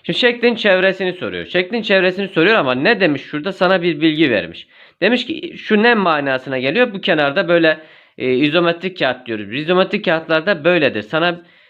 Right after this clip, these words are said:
iki nokta arası kaç santim verir? Mesela iki nokta arası kaç santim? Dört santim olarak vermiş. Kaç veriyorsa onu alacaksın. Her tarafı bir alamazsın. Mesela şu iki nokta arası dört.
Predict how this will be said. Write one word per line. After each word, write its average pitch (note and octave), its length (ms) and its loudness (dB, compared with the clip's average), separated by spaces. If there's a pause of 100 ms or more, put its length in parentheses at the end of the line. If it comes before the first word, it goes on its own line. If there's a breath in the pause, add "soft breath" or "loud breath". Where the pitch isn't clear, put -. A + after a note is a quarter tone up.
(100)
iki F#3 220 -4
nokta F3 260 2
arası D3+ 280 0
kaç G3 200 -2
santim E3 440 -4
verir? G#2+ 140 0
Mesela F3 260 -2
iki A3+ 140 0
nokta G3+ 260 2
arası D#3+ 280 2
kaç G3+ 200 -2
santim? G3 500 -2 (200)
Dört F#3+ 240 4
santim D#3 420 -2
olarak G#2+ 340 -2
vermiş. F2+ 240 -8
Kaç - 320 -4
veriyorsa D3 420 -2
onu E3 120 0
alacaksın. G2+ 500 -4 (340 loud breath)
Her F3+ 220 -2
tarafı F#3 300 0
bir F3+ 80 2
alamazsın. B2+ 440 2
Mesela D#3 240 0
şu G#3+ 120 -4
iki G#3 240 2
nokta C3 500 0 (260 soft breath)
arası E3 400 -2
dört. D3 280 2